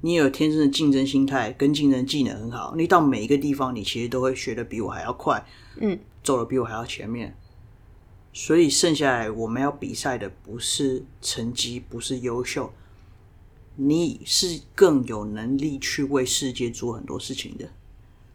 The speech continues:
Speaker 1: 高学历的同学其实更有能力去挖到很多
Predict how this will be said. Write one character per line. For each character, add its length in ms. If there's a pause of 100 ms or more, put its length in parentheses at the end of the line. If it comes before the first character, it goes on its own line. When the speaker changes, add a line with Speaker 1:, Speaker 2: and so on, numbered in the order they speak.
(140)
Speaker 1:
高 200
学 160
历 200
的 80
同 160
学 160
其 160
实 120
更 240
有 120
能 320
力 160
去 440 (640)
挖 300
到 160
很 240
多 380